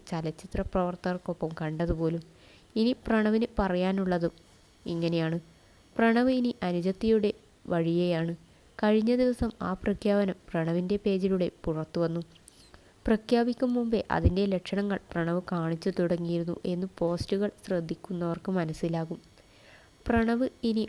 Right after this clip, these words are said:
അഭിനേതാവ് എന്ന പേരിനുമുപരി കവിയാവുകയാണ്. പ്രണവിൻ്റെ കവിതാ സമാഹാരം പുറത്തിറങ്ങും. ലൈക്ക് ഡെസേർട്ട് ഡ്യൂൺസ് എന്നു പേരുള്ള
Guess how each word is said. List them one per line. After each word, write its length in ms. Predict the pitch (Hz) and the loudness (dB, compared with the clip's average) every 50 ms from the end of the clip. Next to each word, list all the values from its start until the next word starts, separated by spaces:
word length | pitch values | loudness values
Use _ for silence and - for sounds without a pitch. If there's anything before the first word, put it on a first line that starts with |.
| - - | -4 -4
അഭിനേതാവ് 600 | 180 175 165 185 170 180 190 196 196 208 208 208 208 | -4 -2 -2 -2 -2 0 -2 0 0 0 0 0 0
എന്ന 200 | 208 202 196 202 202 - - | -2 -2 -2 -2 -4 -4 -2
പേരിനുമുപരി 840 | - 190 180 180 180 180 180 190 202 202 196 190 180 175 180 175 - - - - - - | -2 0 2 2 0 0 0 -2 -2 -2 -2 -2 -2 2 2 2 2 0 -2 -10 -20 -8
കവിയാവുകയാണ്. 920 | - 180 170 165 160 170 175 190 196 196 190 185 170 175 175 170 165 165 170 165 - - - - - - - - - - - | -4 -2 0 0 0 0 0 2 2 2 0 0 0 0 0 0 0 0 -2 -6 -8 -14 -20 -20 -20 -20 -20 -20 -20 -6 0
പ്രണവിൻ്റെ 500 | 226 226 220 220 220 226 240 240 254 247 247 - - | 2 4 4 4 4 2 2 2 0 0 0 0 0
കവിതാ 340 | 202 185 180 170 - 190 214 | 0 0 0 0 0 0 0
സമാഹാരം 560 | - 226 214 214 214 202 202 208 202 190 - - - | -2 -2 -2 -2 -2 -2 -2 0 2 0 0 0 -2
പുറത്തിറങ്ങും. 640 | - 170 165 160 - - - - 165 165 165 165 - - - - - - - - - - | -4 -2 -2 4 4 6 6 6 4 4 -2 -8 -10 -16 -20 -20 -20 -20 -20 -20 -8 -4
ലൈക്ക് 420 | - 208 202 202 208 - - - 262 - - - 208 | 0 2 2 2 0 0 -2 -4 -4 -4 -6 -4 -2
ഡെസേർട്ട് 480 | 226 226 220 - 233 226 220 220 - - - - - - - | -2 -2 0 2 0 0 0 -2 -6 -14 -16 -20 -20 -18 -12
ഡ്യൂൺസ് 640 | - 180 190 196 196 196 202 202 190 - - - - - - - _ _ _ _ _ _ - - _ - _ - - | -4 0 2 2 4 2 2 0 -2 -6 -12 -14 -14 -14 -16 -20 _ _ _ _ _ _ -20 -20 _ -20 _ -6 -2
എന്നു 260 | 196 196 196 202 214 | 0 0 2 0 2
പേരുള്ള 380 | 214 214 190 190 185 190 180 | 2 2 2 2 2 2 0